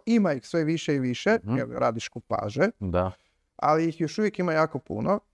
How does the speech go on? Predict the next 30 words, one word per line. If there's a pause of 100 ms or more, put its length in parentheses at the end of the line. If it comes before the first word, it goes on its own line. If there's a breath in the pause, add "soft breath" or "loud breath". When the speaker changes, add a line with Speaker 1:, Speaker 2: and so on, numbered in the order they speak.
(180)
Speaker 1:
i
čak
su
relativno
pristupnije
cijene
nego
što
bi
očekivao
od
nekog
drugog
pića. (720 soft breath)
Tako
da,
recimo,
Speaker 2:
Boga
mi
jesu,
da,
Speaker 1:
da,
Speaker 2:
da,
Speaker 1:
ja
Speaker 2:
to
je
Speaker 1:
recimo
sam
uspio
nabaviti